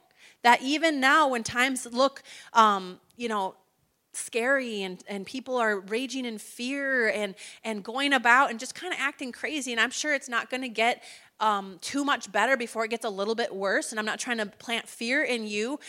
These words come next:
but where does our help come from? It comes from the Lord. And so in this situation with Joseph, God took what looked absolutely horrible and he turned it around and set him on high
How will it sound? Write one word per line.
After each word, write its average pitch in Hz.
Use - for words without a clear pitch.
but 247
where 330
does 392
our 330
help 302
come 233
from? 175
It 285
comes 320
from 294
the 254
Lord. 226
And 254
so 277
in 339
this 381
situation 294
with 262
Joseph, 262
God 285
took 330
what 233
looked 254
absolutely 262
horrible 220
and 269
he 320
turned 339
it 330
around 208
and 226
set 277
him 240
on 214
high 185